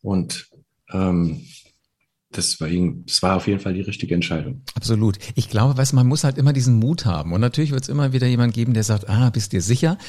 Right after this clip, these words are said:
Speaker 2: Ich find's toll, dass ihr gesagt habt, „Ja, wir sind uns sicher und wir machen das jetzt einfach mal“, weil die Sachen sind so lecker, als dass man sie nicht essen sollte.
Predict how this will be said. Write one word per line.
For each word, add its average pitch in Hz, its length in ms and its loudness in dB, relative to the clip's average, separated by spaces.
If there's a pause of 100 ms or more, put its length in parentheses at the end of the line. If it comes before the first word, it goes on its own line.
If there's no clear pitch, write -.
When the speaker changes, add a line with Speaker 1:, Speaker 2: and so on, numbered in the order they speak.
(260)
Speaker 2:
Ich 127 120 0
find's 131 220 2
toll, 127 220 2
dass 131 120 -2
ihr 117 120 2
gesagt 117 260 2
habt, 120 140 0
„Ja, 101 240 4
wir 117 80 4
sind 98 240 2
uns 135 180 2
sicher 151 300 2
und 135 120 -2
wir 135 60 2
machen 139 240 0
das 104 140 -4
jetzt 92 160 -4
einfach 85 280 -2
mal“, 82 280 0 (300)
weil 104 100 2
die 110 60 2
Sachen 120 280 2
sind 117 160 -2
so 117 120 -2
lecker, 110 320 0
als 117 120 -6
dass - 160 -6
man 110 140 -2
sie 98 280 0
nicht 110 380 -2
essen 107 240 0
sollte. - 360 -6